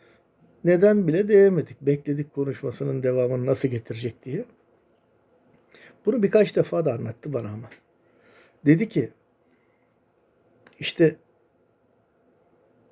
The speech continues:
bir lira, iki dolar. Hatta bunalım, burhan zamanlarında, ekonomik burhan zamanlarında, buhran zamanlarında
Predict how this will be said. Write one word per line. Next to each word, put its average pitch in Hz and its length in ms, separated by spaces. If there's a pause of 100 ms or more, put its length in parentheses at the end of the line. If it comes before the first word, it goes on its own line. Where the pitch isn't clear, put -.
(260)
bir 170 240
lira, 151 180
iki 151 300
dolar. 120 520 (1400)
Hatta 190 460 (680)
bunalım, 196 520 (120)
burhan 147 440
zamanlarında, 139 920 (640)
ekonomik 160 480
burhan 156 320
zamanlarında, 120 720 (1160)
buhran 139 360
zamanlarında 120 720